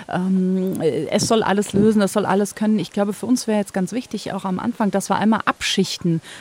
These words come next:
und auch mal klären, ähm, was steckt eigentlich hinter dem, ähm, Begriff, ne? Weil eigentlich, was wir sehen, sind ja überall Algorithmen, also Systeme, die auf Regeln, auf Heuristik basieren. Das ist ja erstmal das, was wir kennen, ne? Und, und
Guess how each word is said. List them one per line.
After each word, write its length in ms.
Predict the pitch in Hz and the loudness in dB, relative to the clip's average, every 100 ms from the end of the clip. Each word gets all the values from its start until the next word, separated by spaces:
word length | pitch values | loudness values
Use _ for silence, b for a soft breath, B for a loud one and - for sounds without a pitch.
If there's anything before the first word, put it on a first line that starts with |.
| B | B
und 100 | 185 | -6
auch 140 | 196 | -2
mal 120 | 190 185 | -2 -2
klären, 480 | - 208 220 208 - | -2 -2 0 0 0
ähm, 160 | 190 | 0
was 140 | 196 - | 0 -2
steckt 280 | 214 208 - | -4 -4 -4
eigentlich 320 | 185 185 180 | -2 -2 2
hinter 320 | 240 240 208 | 4 4 2
dem, 340 | 196 190 185 180 B B - | 0 2 2 0 B B -6
ähm, 240 | 185 185 170 | 0 0 0
Begriff, 640 | 190 - 190 247 240 - | -2 0 6 6 4 -2
ne? 240 | 180 226 302 | 0 2 2
Weil 320 | 175 185 185 | 2 2 2
eigentlich, 420 | - 226 254 226 | 2 4 4 4
was 200 | 202 196 | 0 0
wir 180 | 202 190 | 0 0
sehen, 260 | 175 233 226 | 2 4 4
sind 160 | 202 | 2
ja 80 | 196 | 0
überall 400 | 190 208 - 202 | -2 -2 -2 -2
Algorithmen, 880 | - 196 185 185 262 - 160 160 160 - - | 0 -2 -2 -4 -4 -2 -2 -2 -6 -10 -2
also 220 | 208 185 | 0 2
Systeme, 520 | 175 190 - 214 220 | 0 -2 2 4 4
die 120 | 196 175 | 4 -2
auf 140 | - | 0
Regeln, 280 | 208 220 190 | 0 0 0
auf 200 | 170 - | -2 -2
Heuristik 480 | 185 240 - 190 - | 0 0 0 -2 0
basieren. 420 | 170 - 175 170 B - | -4 -2 -2 -2 B -8
Das 120 | 202 | -4
ist 20 | |
ja 80 | - | -4
erstmal 240 | 190 196 | 0 -2
das, 140 | 180 - | 0 -2
was 180 | 175 | -4
wir 60 | 170 | -6
kennen, 460 | - - 196 165 160 | -6 0 0 0 -2
ne? 220 | 196 226 - _ _ _ _ _ _ _ _ - B B B B | -6 -10 -12 _ _ _ _ _ _ _ _ -20 B B B B
Und, 280 | - 190 - | -4 -4 -4
und 280 | - 196 165 | -2 0 2